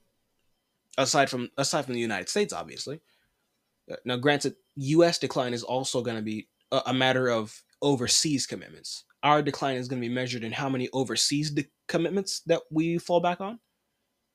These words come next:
But no one's pressing the American border, aside from the illegal immigrants. And we already have a guy running for office who's gonna deport them. <laughs> Who's gonna deport them?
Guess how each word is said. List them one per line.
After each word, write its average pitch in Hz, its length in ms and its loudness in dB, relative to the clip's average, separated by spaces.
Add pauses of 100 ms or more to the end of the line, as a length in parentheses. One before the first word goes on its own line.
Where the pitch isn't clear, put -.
(880)
But - 220 0 (100)
no 131 220 2
one's 147 240 0
pressing 135 580 -2
the 123 120 -4
American 117 360 -6
border, 101 320 -8
aside 123 360 2
from 123 160 -4
the 117 80 0
illegal 117 340 0
immigrants. 127 600 0 (640)
And 135 140 2
we 147 140 6
already 135 240 6
have 127 320 -2
a 123 100 -2
guy 135 640 0
running 135 300 0
for - 200 -6
office - 420 -10 (840)
who's 180 260 2
gonna 170 340 4
deport 170 420 2
them. 117 100 -2
<laughs> - 1200 -2
Who's 214 380 2
gonna 190 300 -2
deport 185 500 -8
them? 113 160 -12